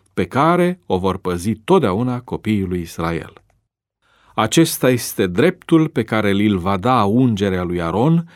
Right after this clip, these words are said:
și a fiilor lui asupra jertfelor mistuite de foc înaintea Domnului, din ziua când vor fi înfățișați ca să fie în slujba mea ca preoți."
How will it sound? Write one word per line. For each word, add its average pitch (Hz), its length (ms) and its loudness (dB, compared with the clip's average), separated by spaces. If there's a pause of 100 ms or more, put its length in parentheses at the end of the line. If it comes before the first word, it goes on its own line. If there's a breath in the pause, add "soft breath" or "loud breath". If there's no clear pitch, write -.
și - 180 -4
a 90 60 0
fiilor 104 540 0
lui 156 380 2 (240 loud breath)
asupra 113 500 0
jertfelor 135 680 -2
mistuite 110 560 -4
de 90 120 -4
foc - 340 -6
înaintea 92 440 -2
Domnului, 160 560 2 (380 soft breath)
din 151 340 4
ziua 156 420 4
când 123 380 2
vor 104 320 2
fi 143 240 2
înfățișați 123 920 -2 (220 soft breath)
ca 110 140 -2
să 104 180 -4
fie 117 260 0
în 90 80 -2
slujba 95 480 -2
mea 107 160 -2
ca 107 180 -8
preoți." - 720 -10